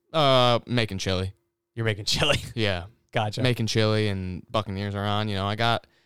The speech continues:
Speaker 1: I got my whole setup here. I don't like to
Speaker 2: You don't like to
Speaker 1: I don't like
Speaker 2: mess
Speaker 1: to
Speaker 2: with it.
Speaker 1: deviate from the reg.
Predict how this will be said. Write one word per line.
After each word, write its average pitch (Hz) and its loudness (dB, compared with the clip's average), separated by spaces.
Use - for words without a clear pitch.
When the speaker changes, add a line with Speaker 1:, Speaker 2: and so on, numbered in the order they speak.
Speaker 1:
I 156 -10
got 175 0
my 143 2
whole 117 4
setup 104 0
here. 110 0
I 107 2
don't 147 2
like 123 0
to 98 -2
Speaker 2:
You 120 -10
don't 127 2
like 110 2
to 107 -2
Speaker 1:
I 135 0
don't 170 2
like 110 4
Speaker 2:
mess 107 0
Speaker 1:
to 117 2
Speaker 2:
with 104 -2
it. 127 6
Speaker 1:
deviate 117 2
from 101 -4
the 101 -4
reg. 98 0